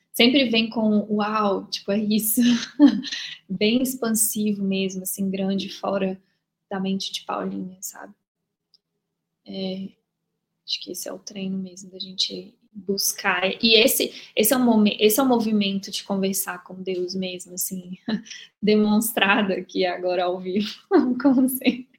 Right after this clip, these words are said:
<laughs> pra vocês, porque,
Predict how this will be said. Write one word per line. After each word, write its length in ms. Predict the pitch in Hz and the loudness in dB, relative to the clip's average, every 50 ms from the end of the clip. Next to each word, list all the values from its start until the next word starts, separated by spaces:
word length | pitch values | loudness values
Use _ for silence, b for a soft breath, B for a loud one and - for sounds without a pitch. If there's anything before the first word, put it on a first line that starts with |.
| _ - | _ -8
<laughs> 1000 | - - - - 339 - 392 392 392 381 - - _ - 359 339 - - _ - | -8 -4 2 4 6 6 6 6 4 2 0 -2 _ -4 -4 -4 -4 -8 _ -2
pra 200 | 233 214 208 196 | 0 0 0 0
vocês, 640 | 196 190 190 190 190 - 202 196 185 185 190 - - | 0 -2 -2 -2 -4 -6 -6 -4 -4 -4 -6 -8 -10
porque, 480 | - 190 - - 202 202 - 208 208 | -12 -10 -8 -6 -4 -4 -4 -4 -6